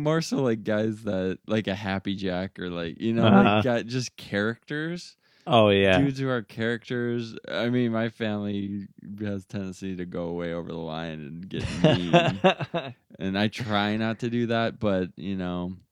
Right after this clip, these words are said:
Speaker 1: there's this, like, cleansing feeling when you choose, if you're,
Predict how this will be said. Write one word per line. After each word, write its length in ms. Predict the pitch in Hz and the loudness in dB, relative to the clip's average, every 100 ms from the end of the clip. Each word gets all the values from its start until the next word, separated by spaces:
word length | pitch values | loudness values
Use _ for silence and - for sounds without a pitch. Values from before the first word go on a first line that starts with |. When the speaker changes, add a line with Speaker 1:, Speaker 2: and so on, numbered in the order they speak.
| _ _ _ _ _ _ _ _ _ - 277 - 107 | _ _ _ _ _ _ _ _ _ -20 -20 -12 0
Speaker 1:
there's 440 | 101 104 98 95 | 2 2 -2 -4
this, 360 | 107 95 - 101 | -4 -2 -4 -4
like, 200 | 95 - | -4 -6
cleansing 520 | - 95 95 104 101 | -6 -4 -4 -4 -6
feeling 560 | - 104 104 104 104 98 | -6 -4 -2 -2 -2 -2
when 200 | 92 92 | -4 -2
you 220 | 92 90 | -2 -4
choose, 640 | - - 95 95 92 92 101 - _ - _ _ - - | -6 -4 -2 0 -2 -6 -12 -14 _ -20 _ _ -18 -2
if 220 | 117 110 | -2 2
you're, 440 | 131 123 101 76 | 2 2 0 -2